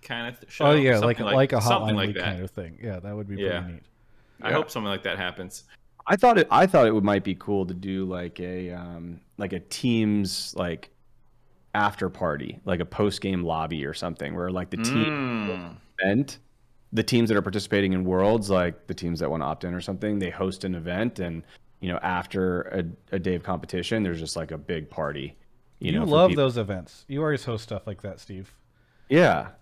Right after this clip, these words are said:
Speaker 3: I think it's great. I think people wanna hang out with the players, and we wanna hang out with our fans, and, you know, just have fun. And just make it a thing. 'Cause I feel like it's always, like, I remember going to the Staples Center and watching the finals, and you, like, go there, you sit in your seat,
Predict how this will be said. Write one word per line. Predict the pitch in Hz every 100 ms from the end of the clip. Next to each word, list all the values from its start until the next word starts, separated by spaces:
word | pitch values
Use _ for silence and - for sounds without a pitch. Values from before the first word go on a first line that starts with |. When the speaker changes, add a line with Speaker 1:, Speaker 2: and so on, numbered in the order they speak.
| _
Speaker 3:
I | -
think | 117 165
it's | 139
great. | - 110 147 95
I | 82
think | 107 101
people | 107 113
wanna | 113 113 101
hang | 101
out | 101
with | 104
the | 98
players, | - 90 92 110 95
and |
we | 85
wanna | 95 98
hang | 95 95
out | 95 87
with | 85
our | 80
fans, | - 92 95 104 101
and, | 85 80 73 - _ _ _ _
you | - 90
know, | 82 87 101 101 _ _ -
just | 92 -
have | 87
fun. | - 87 85 98 98
And | 80 78 - _ _ _ _ _
just | - -
make | 95 92
it | 85
a |
thing. | - 98 85
'Cause | 82
I | 101
feel | 101 175
like | 147
it's | 104
always, | 110 110 107 101 -
like, | - _ -
I |
remember | 123 160 151
going | 107 104
to | 95
the | 92
Staples | 85 95 92 90
Center | - 85 85
and | 85
watching | 87 82 85
the |
finals, | - 85 82 73 73
and | 82
you, | 82
like, | 82 76
go | 104 104
there, | 104 98
you | 92
sit | 85 92
in | 92
your |
seat, | 87 - 98 92 92 -